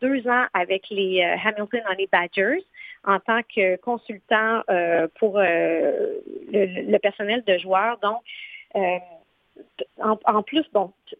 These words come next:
on, on a une feuille de critères et on va regarder expérience basketball. Joël, il n'y a aucun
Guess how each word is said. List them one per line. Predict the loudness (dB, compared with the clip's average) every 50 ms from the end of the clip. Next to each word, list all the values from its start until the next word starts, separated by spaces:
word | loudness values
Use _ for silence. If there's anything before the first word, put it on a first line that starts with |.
| _ _ _ -20 -20 -20 _ _ _ -2
on, | -2 -2 0 -4 -4 0
on | 0 0 2 2
a |
une | 0 -2
feuille | 0 0 0 2
de | 2 0
critères | -2 -2 -8 -10 -2 0 2 2 2 2 2
et | 0 -2 -2
on | 0
va | 0 0 0
regarder | 2 2 0 0 0 -4 -4 -2 -2 2 2
expérience | 2 0 0 -4 -6 -4 -2 0 -2 -2 -2 2
basketball. | 0 0 0 0 -6 -6 -6 -2 0 0 0 0 -4 -10 -12
Joël, | -10 -4 0 2 2 2 0
il | 0
n'y | 0 0
a | -2
aucun | -2 -2 -4 -6 -6 -6